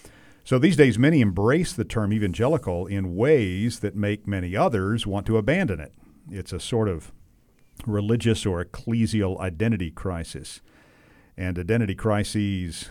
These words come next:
affect us relationally, they affect us vocationally, they affect us spiritually, maybe even in other ways as well. So evangelical may be among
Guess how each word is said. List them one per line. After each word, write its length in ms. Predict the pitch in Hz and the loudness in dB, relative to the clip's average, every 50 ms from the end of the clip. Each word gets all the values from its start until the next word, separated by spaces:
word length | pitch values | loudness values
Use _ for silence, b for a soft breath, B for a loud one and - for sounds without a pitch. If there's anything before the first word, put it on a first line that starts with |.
| - - | -16 -14
affect 420 | - 87 - - 110 98 - - 98 | -14 -14 -8 -4 -4 -4 -4 -4 -6
us 140 | 87 - - | -8 -6 -8
relationally, 680 | - 82 87 104 120 117 - 135 120 110 107 101 98 | -8 -6 -2 0 0 0 0 0 0 0 0 -2 -2
they 140 | 78 78 78 | -4 -6 -8
affect 320 | 78 - 90 85 - - | -8 -8 -10 -10 -8 -10
us 100 | 78 76 | -10 -10
vocationally, 840 | - 90 82 104 113 113 - - 117 113 - - 123 110 107 107 107 98 | -10 -4 0 2 2 2 2 0 0 0 0 -2 -2 -2 0 -2 -2 -4
they 120 | 80 76 | -4 -6
affect 280 | 76 - 87 78 - - | -8 -8 -10 -10 -10 -12
us 100 | 78 - | -10 -10
spiritually, 560 | - - - 113 113 110 - - 113 110 107 | -8 -4 -2 -2 -2 -2 -2 -2 -2 0 0
maybe 240 | 98 104 107 101 98 | 0 0 0 0 0
even 200 | 98 92 92 87 | 0 -2 -2 -4
in 240 | 87 87 85 82 80 - - - _ - | -4 -4 -4 -6 -8 -10 -14 -20 _ -4
other 180 | 107 104 101 | -2 -2 0
ways 360 | 92 87 90 90 90 85 - | 0 -2 -2 -4 -4 -6 -6
as 160 | 87 80 73 85 | -8 -10 -8 -6
well. 420 | 87 98 101 101 85 76 71 - - b b b b b b b b b b b b b b b b b b | -2 -2 0 0 -2 -4 -6 -10 -14 b b b b b b b b b b b b b b b b b b
So 160 | b - 123 | b -4 -2
evangelical 640 | 135 156 180 170 143 113 110 131 143 156 135 - 110 101 | 2 4 6 6 6 6 6 6 6 6 4 2 0 2
may 200 | 101 113 135 131 | 2 2 2 2
be 160 | 117 110 104 | 4 2 2
among 500 | 101 104 110 117 113 110 107 104 87 | 2 2 2 2 2 2 2 0 -2